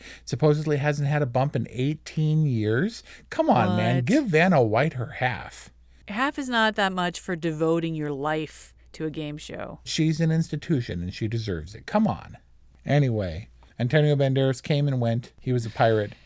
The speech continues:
Speaker 1: And he was so scruffy, it was hard to notice unless you really pay attention. Like, "Oh, yeah, <laughs> that was Antonio Banderas," 'cause he was there and then he was dead.
Speaker 2: He's great. He's swarthy. He's charming. He's sweet. Definitely didn't deserve to die. Uh, it was a little bit of an unceremonious end, right?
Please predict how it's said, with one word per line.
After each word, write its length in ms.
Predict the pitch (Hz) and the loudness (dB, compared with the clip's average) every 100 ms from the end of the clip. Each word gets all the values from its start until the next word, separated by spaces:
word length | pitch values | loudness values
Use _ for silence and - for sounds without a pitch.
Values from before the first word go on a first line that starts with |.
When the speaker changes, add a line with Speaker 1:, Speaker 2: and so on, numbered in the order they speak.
| - - | -20 -6
Speaker 1:
And 160 | 110 117 | -2 -2
he 80 | |
was 100 | 107 | -2
so 160 | - 131 | -2 -2
scruffy, 580 | 123 - 117 110 117 107 | -2 0 0 2 -2 -2
it 60 | 104 | -4
was 120 | 98 | -2
hard 260 | - 127 123 | 2 2 2
to 60 | |
notice 380 | 123 117 107 107 | 0 2 0 -2
unless 320 | 104 123 139 | -2 -2 -2
you 100 | 127 | -2
really 220 | 120 147 147 | 0 0 0
pay 160 | 160 | 0
attention. 400 | 135 175 190 139 | 0 0 -2 -2
Like, 160 | 101 101 | -4 -2
"Oh, 80 | 285 | 0
yeah, 140 | 311 | 2
<laughs> 80 | - | 2
that 180 | 131 139 | 2 2
was 80 | |
Antonio 380 | 147 151 151 156 | 0 2 2 2
Banderas," 500 | 143 151 165 95 85 - - - - | 0 0 -2 -4 -8 -12 -20 -14 -2
'cause 140 | 139 | 2
he 80 | 135 | 2
was 120 | 131 | 2
there 180 | 165 165 | 4 4
and 260 | 143 131 | 2 0
then 140 | 127 120 | 0 0
he 80 | 113 | 0
was 160 | 110 | -2
dead. 260 | 104 76 - | -6 -8 -8
Speaker 2:
He's 160 | 214 233 | -6 -4
great. 320 | - 254 170 | 0 2 2
He's 160 | 160 - | 0 -6
swarthy. 640 | - 156 160 160 165 170 | -6 -2 -2 0 -2 -4
He's 200 | 160 - | -6 -8
charming. 680 | - - 151 160 160 160 160 | -10 -8 -6 -4 -4 -4 -6
He's 520 | 160 147 143 143 - - - | -6 -6 -6 -8 -14 -18 -20
sweet. 380 | - - 190 190 | -12 -4 -4 -2
Definitely 300 | 180 180 180 | -2 -2 -2
didn't 240 | 170 165 151 | -2 -4 -4
deserve 360 | 156 165 151 | -4 -4 -6
to 100 | - | -12
die. 520 | 139 135 143 160 160 - - - | -10 -6 -4 -4 -8 -12 -18 -4
Uh, 180 | 196 190 | 0 2
it 60 | 214 | 4
was 120 | 220 | 2
a 60 | 214 | 2
little 220 | 247 247 | 2 4
bit 160 | 226 185 | 4 4
of 80 | |
an 40 | 170 | 2
unceremonious 800 | 160 180 190 165 165 165 151 - | -2 -2 -2 -2 -2 -2 -4 -2
end, 380 | 180 185 151 | -2 -2 -4
right? 320 | 151 160 147 | -4 -2 -4